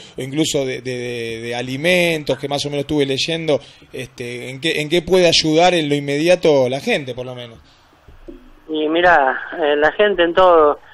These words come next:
Speaker 2: Yo el día del partido contra Argentinos Juniors, eh, le,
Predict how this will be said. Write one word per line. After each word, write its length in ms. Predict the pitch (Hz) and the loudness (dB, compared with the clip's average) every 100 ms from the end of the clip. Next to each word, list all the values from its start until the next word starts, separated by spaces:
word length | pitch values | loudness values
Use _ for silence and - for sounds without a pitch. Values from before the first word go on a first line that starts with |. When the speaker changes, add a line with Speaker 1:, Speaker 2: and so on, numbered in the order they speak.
| - - - - | -20 -20 -10 0
Speaker 2:
Yo 80 | 160 | 2
el 120 | 160 | 4
día 220 | 165 160 147 | 4 6 4
del 100 | 147 | 4
partido 840 | 139 143 165 160 151 143 135 131 - | 2 2 2 4 4 4 2 -2 -8
contra 300 | 143 139 139 | -8 -2 -2
Argentinos 520 | 135 143 147 151 139 - | -2 -4 0 -2 -2 0
Juniors, 420 | 170 170 165 160 - - - - _ _ | 0 2 2 0 -4 -20 -20 -20 _ _
eh, 720 | 147 139 135 131 131 131 131 131 - 143 | -4 -2 -2 -2 -4 -4 -6 -10 -16 -12
le, 120 | 143 | -6